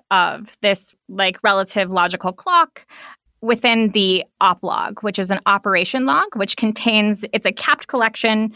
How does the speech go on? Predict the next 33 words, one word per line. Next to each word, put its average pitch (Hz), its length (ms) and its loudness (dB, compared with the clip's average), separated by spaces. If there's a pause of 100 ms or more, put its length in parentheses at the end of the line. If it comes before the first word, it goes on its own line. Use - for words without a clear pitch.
(260)
which 202 140 -2
is 185 280 -4
a 208 60 -6
set - 300 -2
size, 185 640 -2 (180)
and 190 300 0
contains 247 420 0
the 240 120 -2
last 226 400 -2
modifications 208 760 -2
that 170 140 -2
happened 170 320 -4
in 170 120 -4
the 170 60 -4
system. - 520 -8 (320)
And 202 140 -6 (100)
each 320 240 0
one 277 100 4
of 247 100 2
those 226 180 -2
modifications 190 840 0
has 180 240 -2
a 170 120 0
time 196 560 -2
written 214 260 0
down 170 320 0
that's 160 180 -2
associated - 540 -4
with - 160 -12
it. - 180 -14 (440)
We 240 160 0
also 285 280 0
have, 180 460 0